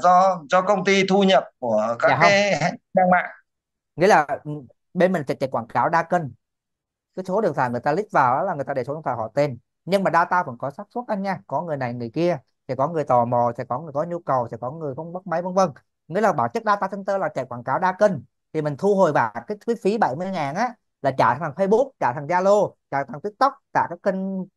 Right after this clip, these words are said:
Speaker 2: mênh mông lớn. Mình ấn vào quảng cáo thì trả cái bóng đó. Thì mình thu về, bắt đầu mình gọi, mình tư vấn, mình sàng lọc. Đó được gọi là data center.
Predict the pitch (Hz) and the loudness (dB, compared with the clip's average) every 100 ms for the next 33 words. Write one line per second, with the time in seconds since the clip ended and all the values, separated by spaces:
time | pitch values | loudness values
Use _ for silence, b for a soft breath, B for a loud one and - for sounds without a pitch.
0 | _ 180 190 202 196 233 285 _ _ _ | _ 0 2 4 6 6 4 _ _ _
1 | _ _ _ _ - 151 156 233 226 127 | _ _ _ _ -6 -2 2 2 2 -2
2 | 117 135 196 202 131 170 170 190 190 302 | -2 0 0 0 -4 -4 -4 2 4 2
3 | - _ _ - 160 143 196 196 190 151 | -2 _ _ -12 -10 -8 -4 0 2 0
4 | 160 143 151 131 120 113 123 175 160 165 | 0 -6 -6 -4 -2 -4 -6 -6 -6 -6
5 | 180 - 135 131 147 - _ _ _ _ | -8 -6 -4 -2 -4 -6 _ _ _ _
6 | _ _ _ _ 160 196 233 147 131 147 | _ _ _ _ 2 2 2 0 0 -2
7 | - 165 165 | -6 -4 0